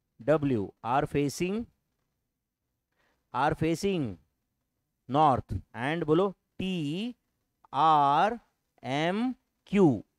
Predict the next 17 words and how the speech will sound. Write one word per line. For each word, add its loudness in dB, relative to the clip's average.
they -4
are -2
facing, -4
they -2
are 0
facing -2
south, -2
टी -4
आर 2
एम -2
क्यू 2
are -2
facing -2
south, 4
are 0
facing -2
south, -4